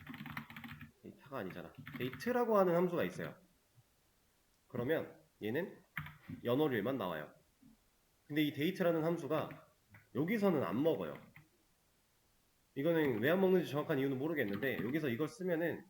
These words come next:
안 돼요, 얘는. 정답 인정을 안 해줍니다. 분명 연월일로 잘 끊어졌을 텐데 여기서 사용되는 건 우리가 바-, 눈으로 봤는데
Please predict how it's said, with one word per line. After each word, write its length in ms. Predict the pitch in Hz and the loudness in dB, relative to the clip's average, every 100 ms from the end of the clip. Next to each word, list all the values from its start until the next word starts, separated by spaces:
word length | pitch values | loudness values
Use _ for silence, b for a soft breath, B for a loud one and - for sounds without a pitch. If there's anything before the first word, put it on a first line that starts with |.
| _ - - - - _ _ _ _ | _ -20 -20 -20 -20 _ _ _ _
안 180 | - 120 | -6 -2
돼요, 140 | 151 113 | 0 -2
얘는. 220 | 76 71 - - - - - - - - - | -2 -8 -14 -20 -16 -16 -14 -14 -14 -14 -12
정답 260 | - 151 135 | -4 0 0
인정을 300 | 127 135 123 | 0 0 -2
안 140 | 92 | -2
해줍니다. 340 | 127 98 82 - _ _ _ _ _ _ _ - - | -2 -4 -10 -12 _ _ _ _ _ _ _ -20 -12
분명 280 | - 220 196 | 0 6 8
연월일로 500 | 139 170 190 180 165 | 8 6 6 6 4
잘 200 | 143 143 | 0 -2
끊어졌을 480 | 202 190 113 - 143 | 2 0 0 -4 -4
텐데 300 | 117 87 78 | -4 -6 -6
여기서 200 | 117 165 | -4 -2
사용되는 420 | 156 190 190 131 131 | 2 2 4 2 2
건 120 | 123 | 0
우리가 240 | 107 110 | 0 -2
바-, 120 | - 104 | -4 -6
눈으로 220 | 139 123 | -2 -4
봤는데 480 | - 117 127 - | -4 -2 -2 -2